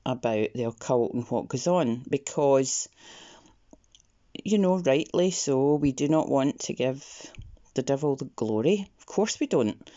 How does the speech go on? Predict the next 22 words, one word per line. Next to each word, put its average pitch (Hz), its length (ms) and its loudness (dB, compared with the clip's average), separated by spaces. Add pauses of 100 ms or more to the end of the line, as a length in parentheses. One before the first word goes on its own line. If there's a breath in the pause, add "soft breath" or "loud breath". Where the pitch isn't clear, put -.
(520 loud breath)
But 165 300 -2
we 170 160 4
also 226 300 4
don't 202 160 2
want 180 220 4
to - 100 -14
be 151 160 4
ignorant 151 560 0
of 127 100 -6
his 135 240 -2
devices, 127 760 0
because 143 340 -2
that's 165 480 -2 (300)
what 143 320 2
has 127 180 -2
happened 165 720 0
here. 113 400 -4 (1900 loud breath)
People 196 340 2
have 156 220 0
been 135 220 0
completely 151 840 -2
ignorant 139 680 -2